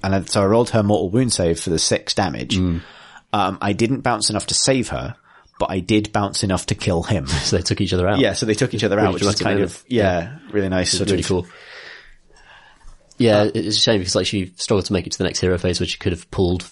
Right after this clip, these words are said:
Speaker 2: the wounds out of that nearby unit of
Speaker 1: Yes.
Speaker 2: pink horrors. She never quite got the opportunity to do it. Um, but then, you know,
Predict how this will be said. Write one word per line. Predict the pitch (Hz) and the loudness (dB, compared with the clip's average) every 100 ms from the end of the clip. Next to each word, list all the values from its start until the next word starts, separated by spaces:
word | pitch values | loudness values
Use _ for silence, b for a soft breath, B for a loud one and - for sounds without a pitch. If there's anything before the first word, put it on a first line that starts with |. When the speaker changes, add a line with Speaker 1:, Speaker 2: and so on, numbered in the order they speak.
| _ | _
Speaker 2:
the | - | -2
wounds | 90 90 90 | 0 0 0
out | 80 | -2
of | 90 | -4
that | 90 92 | -4 -2
nearby | 92 90 90 90 98 - | -2 0 0 -2 -4 -2
unit | 98 131 | 0 2
of | |
Speaker 1:
Yes. | 107 | 2
Speaker 2:
pink | 92 | 0
horrors. | - 90 90 - - | 2 2 2 2 0
She | - 113 | -4 -2
never | 90 | -2
quite | 101 92 | -2 -2
got | - | -4
the | |
opportunity | - - 92 - 98 | -4 -2 -2 -2 -8
to | - | -2
do | 95 | -2
it. | 87 B B B B - | -2 B B B B -2
Um, | 98 95 | -2 2
but | 131 | 2
then, | 117 110 101 | 4 2 0
you | - 101 | 2 2
know, | 90 | 2